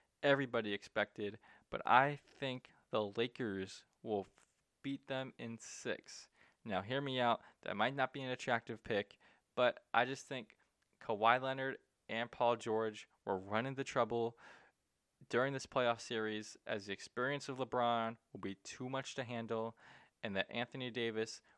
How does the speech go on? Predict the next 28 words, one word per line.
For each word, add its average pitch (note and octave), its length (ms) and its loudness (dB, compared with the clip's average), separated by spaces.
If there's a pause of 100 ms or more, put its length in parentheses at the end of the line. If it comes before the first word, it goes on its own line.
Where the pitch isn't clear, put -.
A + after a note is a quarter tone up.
(100)
will A2+ 600 2 (160)
be G#2+ 380 -6 (240)
excellent. G#2+ 540 2 (480)
I A#2 80 2
think B2+ 360 -6 (240)
in B2+ 140 -8
the A2+ 120 -2 (400)
couple B2 560 -2 (120)
matches A#2 500 -2
that G#2+ 160 -2
the - 60 -8
Clippers A#2 420 -4
have G#2+ 220 4
faced - 260 -6
off A2+ 180 2
the A#2+ 120 -4
Lakers, A#2 540 -4
Anthony A#2+ 320 -10
Davis A#2 380 -6
has - 140 -14
put - 180 -8
up - 140 0 (100)
monstrous A2 800 -2
numbers. F#2 440 -6 (360)
The - 160 -8
only D#3+ 340 -4
issue B2+ 400 -4
is B2 240 -6